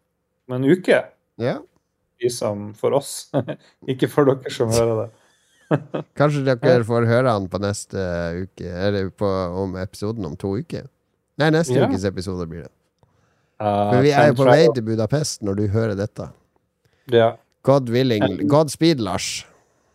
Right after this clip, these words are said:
Speaker 1: Ja, i like måte. Jeg regner med at bagasjen for Horizon igjen. Det skjedde forresten på forrige reise også. Det er
Speaker 2: Ja.
Speaker 1: Nå er jeg hundre av hundre på de siste reisene på alt går galt. Skal vi se, Tommy skal også fullføre Resident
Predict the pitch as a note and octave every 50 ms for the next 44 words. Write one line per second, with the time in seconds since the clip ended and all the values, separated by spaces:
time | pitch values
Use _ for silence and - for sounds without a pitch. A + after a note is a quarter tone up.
0 | _ _ _ _ _ - C3 B2 D3+ D3+ D#3 F3 D#3+ C#3 C3+ B2+ B2+ B2 B2 B2
1 | C#3 C3+ C3+ A#2+ A2+ A2+ A#2+ C3 C3+ A2+ A2+ - _ _ _ _ _ - _ _
2 | _ - A2+ A#2+ B2 C3 B2+ A#2+ A#2+ B2 B2 C3 B2 G#2 G2+ G2 - - A2 G#2+
3 | A#2 A2+ A#2+ A#2+ - - A2+ A2 - A2 - _ - A#2+ A#2 A2+ A2 A2 A2 -
4 | _ _ - A#2 A2 A2 A2+ A2+ A2+ B2+ C3 - - D3+ D3+ - A3 G#3+ G#3 F#3
5 | D3 - D3 C#3 C#3+ - C#3+ B2+ - B2 A#2 - C3 C3 D3+ C3 A2+ G#2+ G#2 G#2
6 | G#2 G2+ G#2+ G#2+ A2+ A2+ A#2 - A2 A#2 C3 B2+ A#2+ B2+ _ _ _ _ _ _
7 | _ _ _ _ _ _ - A#2+ B2+ C#3 C3 A#2+ A2+ A2 G#2 G#2 G#2 G#2+ _ _
8 | D3+ C#3+ - - F#2+ G#2 - - _ _ _ - C3 C#3 D3 C#3 A#2+ - - -
9 | C#3+ D#3+ E3 D#3 A#2+ G#2+ G#2 A2 A#2 A#2 C3+ C#3+ B2 G#2 - A2 A2 A2+ G#2+ A2
10 | C3 C3 - B2 A2+ A2 A2 B2 B2 - B2+ A2 G#2 _ - A#2 A2+ A2+ A2+ A2
11 | A#2 A2+ _ _ _ _ - C#3 C3 - - B2 A#2 A2+ A#2+ B2 A#2+ - _ _
12 | _ _ _ _ _ _ _ _ - - C#3 C#3 E3 D#3+ D3+ - F3 E3 D#3+ D#3
13 | - D#3 C#3+ C#3+ C#3+ - D#3+ - - C#3 C3+ - - C#3 C3+ A#2+ A2+ A2+ B2+ B2
14 | - C3 B2 A#2+ A#2 A2+